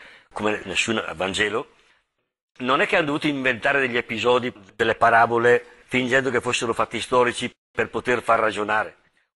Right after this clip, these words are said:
Prendono dei fatti successi e li raccontano in modo, li presentano come parabole. Cioè, li presentano in modo tale da spingere chi legge a andare.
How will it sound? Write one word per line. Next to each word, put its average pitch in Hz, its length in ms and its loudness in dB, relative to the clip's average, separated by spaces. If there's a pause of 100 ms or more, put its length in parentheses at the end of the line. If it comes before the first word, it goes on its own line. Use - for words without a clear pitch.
Prendono 190 380 2
dei 147 120 2
fatti 165 300 0
successi 139 680 -2 (480)
e 151 160 2
li 165 120 2
raccontano 208 680 2
in 160 160 0
modo, 202 300 2 (920)
li 139 160 -4
presentano 160 540 0 (100)
come 127 240 -2
parabole. 107 540 0 (800)
Cioè, 156 220 2 (180)
li 160 120 -2
presentano 160 760 2 (280)
in 151 180 2
modo 190 300 4
tale 185 420 4
da 165 120 2
spingere 165 720 2
chi 165 180 -6
legge 190 480 4
a - 440 2
andare. 156 560 2